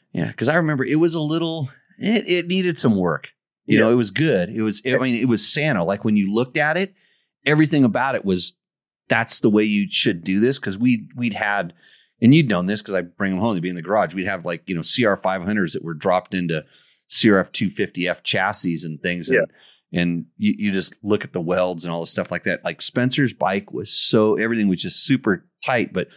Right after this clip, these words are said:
Speaker 1: I, I remember riding it, and you could, you, well, the, the good thing, <laughs> the good and the bad thing,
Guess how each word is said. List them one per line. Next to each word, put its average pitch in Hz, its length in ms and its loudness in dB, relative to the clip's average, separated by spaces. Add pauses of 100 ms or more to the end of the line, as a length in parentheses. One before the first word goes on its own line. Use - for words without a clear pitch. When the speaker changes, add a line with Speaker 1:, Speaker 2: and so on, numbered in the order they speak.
(640)
Speaker 1:
I, 104 140 0
I 110 60 0
remember 117 300 4
riding 104 320 0
it, 82 100 -2
and 98 120 -2
you 95 80 -6
could, 82 220 -6 (220)
you, 104 340 2 (640)
well, 110 180 8
the, 98 160 2 (100)
the 104 100 -8
good 175 180 0
thing, 185 220 2 (120)
<laughs> - 100 -20
the 107 100 -2
good 143 280 0
and 175 100 -4
the 127 40 -2
bad 120 300 -4
thing, 131 120 -10